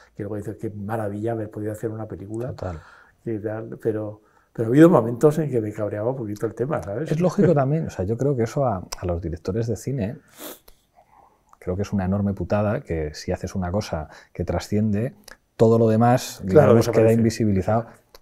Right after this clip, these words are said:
Speaker 1: Pero,
Speaker 2: A ver.
Speaker 1: pero, pero, eh, se acepta perfectamente, o sea, es decir, que yo no, yo no cambiaría nada,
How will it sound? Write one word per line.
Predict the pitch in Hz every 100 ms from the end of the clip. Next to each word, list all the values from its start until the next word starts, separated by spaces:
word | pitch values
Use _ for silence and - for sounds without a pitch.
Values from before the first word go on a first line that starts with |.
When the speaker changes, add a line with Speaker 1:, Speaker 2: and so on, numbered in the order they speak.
| _ _ -
Speaker 1:
Pero, | 135 131
Speaker 2:
A |
ver. | 117
Speaker 1:
pero, | 143 127 123
pero, | 127 127 123
eh, | 131
se | 117 123
acepta | 123 - 120
perfectamente, | 95 - - 98 87 92
o | 87
sea, | - 92
es | 92
decir, | 98 107 113
que | 110 110
yo | 120
no, | 123 147
yo | 127 123
no | 131
cambiaría | 123 117 110 107 107
nada, | 110 101 98